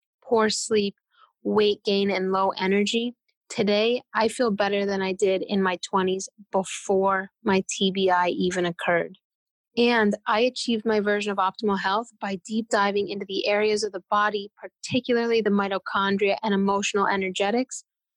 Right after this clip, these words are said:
that most notably affect and impact our health. Sadly, however, these are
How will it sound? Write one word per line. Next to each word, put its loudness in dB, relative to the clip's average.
that 2
most 0
notably 2
affect -2
and 2
impact 0
our 2
health. -2
Sadly, 0
however, 0
these 2
are 2